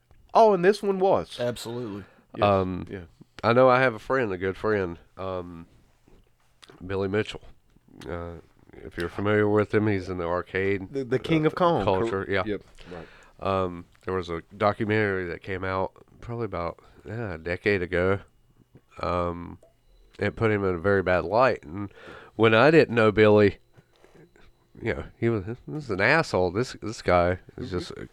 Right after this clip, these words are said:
Speaker 3: pure asshole
Speaker 1: Right, right.
Speaker 3: in this movie, in this
Speaker 1: But,
Speaker 3: documentary.
Speaker 1: but you know the man personally.
Speaker 3: Once I met Billy, that changed
Speaker 1: Right.
Speaker 3: tremendously.
Speaker 1: When
Speaker 2: Do you
Speaker 1: did
Speaker 2: think there is a difference between documentary and propaganda?
Speaker 1: A, a difference?
Speaker 3: Yes.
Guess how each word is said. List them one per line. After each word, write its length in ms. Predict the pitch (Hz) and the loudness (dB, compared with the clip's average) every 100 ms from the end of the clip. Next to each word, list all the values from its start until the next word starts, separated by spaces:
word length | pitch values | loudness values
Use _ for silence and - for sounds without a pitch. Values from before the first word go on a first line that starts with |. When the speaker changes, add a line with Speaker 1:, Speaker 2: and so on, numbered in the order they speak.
| - | -16
Speaker 3:
pure 320 | - - 107 90 | -4 2 4 6
asshole 560 | 113 175 - 87 71 - | 4 2 0 -2 -4 -4
Speaker 1:
Right, 420 | 110 110 98 85 95 | 2 4 2 -2 -6
right. 300 | 101 87 82 | -6 -6 -2
Speaker 3:
in 180 | 127 | 2
this 180 | 110 110 | 2 2
movie, 440 | 127 170 127 - - - - | 4 4 2 -4 -14 -20 -6
in 140 | 95 | -4
this 140 | 87 - | -4 0
Speaker 1:
But, 80 | 87 | 0
Speaker 3:
documentary. 540 | 90 90 127 143 95 | 0 2 4 6 6
Speaker 1:
but 100 | - | 4
you 80 | 160 | 6
know 100 | 160 | 6
the 60 | 143 | 6
man 220 | 131 120 | 4 2
personally. 600 | 151 151 160 110 95 90 - - | 4 2 2 -4 -6 -8 -14 0
Speaker 3:
Once 220 | 120 120 131 | 4 6 6
I 80 | |
met 220 | 120 165 147 | 8 8 10
Billy, 360 | 139 135 135 - | 10 10 6 0
that 260 | - 127 110 - _ _ - - - | 2 2 2 -6 _ _ -20 -20 -2
changed 600 | - 165 107 71 - - | 4 4 4 -4 -14 -6
Speaker 1:
Right. 120 | 92 | 0
Speaker 3:
tremendously. 640 | 90 123 131 87 - - - - _ _ _ | 4 6 4 2 -6 -12 -12 -20 _ _ _
Speaker 1:
When 100 | - | -4
Speaker 2:
Do 60 | 165 | -2
you 60 | 220 | 0
Speaker 1:
did 60 | |
Speaker 2:
think 140 | 285 175 | 0 2
there 140 | 135 | 4
is 120 | 139 | 2
a 40 | 131 | 0
difference 320 | 127 127 123 | -2 -4 -8
between 280 | 110 127 113 | -8 -6 -4
documentary 540 | 113 120 110 113 113 | -4 -4 -4 -4 -4
and 120 | 104 | -6
propaganda? 640 | - 107 107 107 110 110 101 _ _ _ - - - | -6 -6 -6 -8 -6 -8 -10 _ _ _ -20 -20 -4
Speaker 1:
A, 160 | 120 120 | -2 0
a 80 | 113 | 0
difference? 540 | 101 139 - 175 - | 2 2 2 -2 0
Speaker 3:
Yes. 220 | 131 - | -2 0